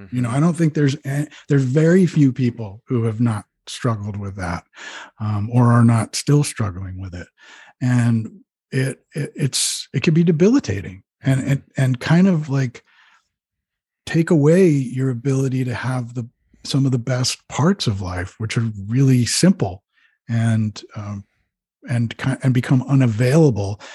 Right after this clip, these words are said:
Speaker 1: when you're so busy trying to prove things to other people.
Speaker 2: Mm-hmm. Mm-hmm. Okay, so, uh, we're gonna switch to the questions, but,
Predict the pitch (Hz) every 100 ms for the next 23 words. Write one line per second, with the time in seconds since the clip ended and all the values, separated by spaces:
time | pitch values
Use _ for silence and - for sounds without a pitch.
0 | - - 117 113 113 113 110 110 - 127
1 | 123 110 131 147 135 110 95 107 _ _
2 | - 123 117 110 101 - - 147 165 165
3 | - - 110 101 95 - - 110 101 -
4 | 196 - - _ _ _ _ - 101 98
5 | 101 98 _ _ _ _ 95 92 101 104
6 | _ _ _ - - - 156 120 82 -
7 | - 139 135 131 - 131 127 123 139 156
8 | 143 - 139 - - 117 110 135 120 -
9 | - 123 127 120 123 143 127 -